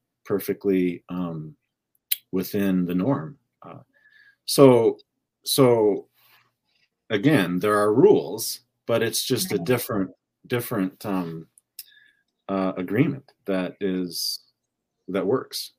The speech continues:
Speaker 1: Um,
Speaker 2: I could
Speaker 1: so
Speaker 2: see
Speaker 1: that's
Speaker 2: where that could be dicey. The more, a little bit more complicated.
Speaker 1: It, um, it's, it sure c-, can be,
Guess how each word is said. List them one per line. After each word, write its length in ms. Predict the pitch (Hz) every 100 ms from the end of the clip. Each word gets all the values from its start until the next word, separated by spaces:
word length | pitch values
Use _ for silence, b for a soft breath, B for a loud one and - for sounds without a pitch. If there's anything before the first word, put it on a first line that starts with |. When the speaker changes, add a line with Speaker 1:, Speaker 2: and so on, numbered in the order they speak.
| -
Speaker 1:
Um, 240 | - - _ - 240
Speaker 2:
I 40 |
could 120 | 254
Speaker 1:
so 160 | 247 202
Speaker 2:
see 120 | 277
Speaker 1:
that's 120 | 277
Speaker 2:
where 160 | 247 233 196
that 120 | 208 - 240
could 140 | 196
be 160 | 220 190
dicey. 680 | 165 180 190 - 147 143 - _
The 120 | 208 202
more, 880 | 202 214 214 220 220 226 220 214 190 190
a 80 | 226
little 200 | 233 220
bit 180 | 208
more 160 | 196 196
complicated. 720 | 175 196 185 185 165 160 143 - _ _ _ b b b b b _ _
Speaker 1:
It, 320 | 113 113 120 - 120
um, 420 | 117 107 101 101
it's, 260 | 90 85 -
it 160 | - -
sure 320 | - 127 - _ -
c-, 80 | - -
can 300 | 120 113 95
be, 200 | -